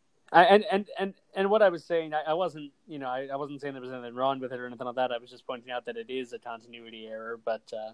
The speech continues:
yeah, I, I don't have a problem with it either, really. <laughs> So, yeah. But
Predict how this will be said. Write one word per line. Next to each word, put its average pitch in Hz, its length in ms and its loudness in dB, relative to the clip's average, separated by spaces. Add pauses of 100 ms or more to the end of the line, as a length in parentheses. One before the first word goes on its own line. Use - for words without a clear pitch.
yeah, 214 120 -8
I, 196 240 10
I - 40 12
don't 151 120 6
have 127 100 -6
a 120 40 -16
problem 117 240 -6
with 110 80 -18
it - 80 -12
either, 107 280 -14 (100)
really. 110 340 -14
<laughs> - 60 -20
So, 110 400 -14
yeah. 113 240 -10 (1200)
But - 200 -14